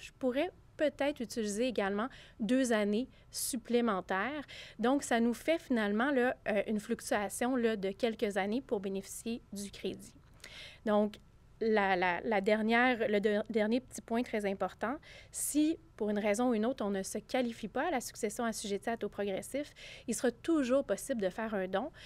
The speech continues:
mais l'allègement fiscal, donc, dont je viens vous expliquer va être un petit peu moins, euh, important. Alors, maintenant que j'ai parlé du décès, là, on va parler vraiment de la deuxième section avec Benoît, donc les dons faits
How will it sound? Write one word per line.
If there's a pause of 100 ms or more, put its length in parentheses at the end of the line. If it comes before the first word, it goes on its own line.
(280)
mais
l'allègement (100)
fiscal,
donc, (200)
dont
je
viens
vous
expliquer
va
être
un
petit
peu
moins, (220)
euh,
important. (1300)
Alors,
maintenant
que
j'ai
parlé
du
décès,
là,
on
va
parler
vraiment
de
la
deuxième
section
avec
Benoît,
donc
les
dons
faits